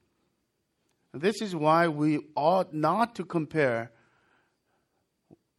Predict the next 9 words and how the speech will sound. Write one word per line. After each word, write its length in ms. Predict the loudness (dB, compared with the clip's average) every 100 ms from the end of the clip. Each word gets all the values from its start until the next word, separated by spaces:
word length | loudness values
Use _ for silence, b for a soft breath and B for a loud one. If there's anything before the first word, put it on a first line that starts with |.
| _
our 160 | -6 -4
spouses, 680 | -4 0 0 -2 -8 -12 -10
anyone. 480 | -8 -8 -10 -12 -14
So-and-so 1040 | -10 -4 -2 -2 -6 -4 0 0 0 -6 b b b b b _ _
cooks 280 | -8 -8 -8
better 380 | -2 -2 0 -4
than 260 | -6 -6
this, 420 | -4 -4 -6 -12 -18
or 260 | -18 -18